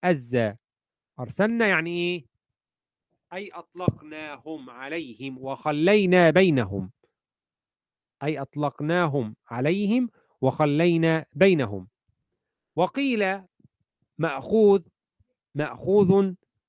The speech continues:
من الرسل بمعنى التتابع، فالرسول هو الذي يتابع أخبار من بعثه، أخذا من قوله: "جاءت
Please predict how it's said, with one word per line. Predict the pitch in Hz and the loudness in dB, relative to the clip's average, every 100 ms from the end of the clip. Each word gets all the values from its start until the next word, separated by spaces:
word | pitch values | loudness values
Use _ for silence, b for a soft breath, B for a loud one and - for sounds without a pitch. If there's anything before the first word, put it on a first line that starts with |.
| _ - | _ -2
من | 156 | 0
الرسل | 165 156 185 - - 110 104 _ _ _ _ _ _ - | 0 0 0 -2 -6 -12 -12 _ _ _ _ _ _ 6
بمعنى | 156 160 190 147 156 | 8 6 2 -2 -2
التتابع، | 202 _ _ 165 151 175 165 143 127 165 120 - _ _ _ _ _ _ _ _ _ _ | -2 _ _ 2 4 4 6 6 8 8 8 0 _ _ _ _ _ _ _ _ _ _
فالرسول | - 135 147 143 202 220 233 277 254 - _ _ _ _ _ _ - | -4 0 2 4 4 6 6 6 4 -2 _ _ _ _ _ _ -4
هو | 156 165 | 0 2
الذي | 156 190 208 170 160 131 131 | 2 2 2 0 -4 -4 -4
يتابع | 147 143 196 190 160 165 180 165 - | -4 0 4 4 2 0 2 2 0
أخبار | 160 - 139 170 190 185 196 214 190 _ _ _ _ | -4 -6 -2 2 4 4 2 -2 -6 _ _ _ _
من | 170 196 165 | 2 2 2
بعثه، | 147 190 165 139 151 117 123 107 - _ _ _ _ | 2 4 2 2 0 0 -2 -4 -10 _ _ _ _
أخذا | 185 180 143 151 | 0 0 0 0
من | 143 160 202 | 2 0 -2
قوله: | - 165 160 175 185 233 240 - _ _ _ _ - | 0 0 2 0 0 -2 -4 -8 _ _ _ _ -6
"جاءت | 139 196 180 127 117 | 2 4 4 -4 -12